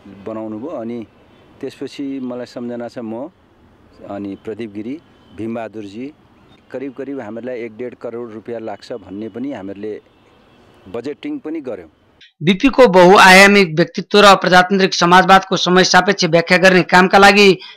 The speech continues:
Speaker 2: बास्तोलाले टिम समेत बनाइसक्नु भएको थियो। आङ सान सुचीलाई प्रमुख अतिथि बनाउने निधो पनि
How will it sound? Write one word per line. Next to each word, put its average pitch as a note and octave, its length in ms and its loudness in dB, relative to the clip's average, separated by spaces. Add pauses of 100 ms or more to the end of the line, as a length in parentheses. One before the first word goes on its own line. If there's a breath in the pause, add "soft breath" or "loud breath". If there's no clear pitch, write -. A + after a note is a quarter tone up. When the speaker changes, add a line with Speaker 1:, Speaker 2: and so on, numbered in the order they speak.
(140 loud breath)
Speaker 2:
बास्तोलाले F#3+ 720 4 (280 soft breath)
टिम G3 160 2
समेत E3+ 300 2
बनाइसक्नु D#3 460 -2
भएको C#3 240 -4
थियो। C3+ 360 -8 (640 loud breath)
आङ E3+ 160 4
सान F3 260 4
सुचीलाई F#3+ 480 2
प्रमुख F3+ 360 2
अतिथि F3+ 260 0
बनाउने F3+ 360 4
निधो E3+ 220 4
पनि G3 340 4